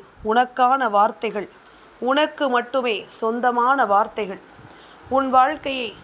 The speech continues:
மாற்றக்கூடிய அற்புதமான விஷயங்கள். இனி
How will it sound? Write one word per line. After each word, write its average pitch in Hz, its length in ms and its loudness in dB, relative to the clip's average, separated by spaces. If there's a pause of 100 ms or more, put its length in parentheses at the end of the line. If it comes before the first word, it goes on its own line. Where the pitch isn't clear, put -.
(100)
மாற்றக்கூடிய 233 920 0
அற்புதமான 214 760 0
விஷயங்கள். 202 560 -4 (680)
இனி 254 200 0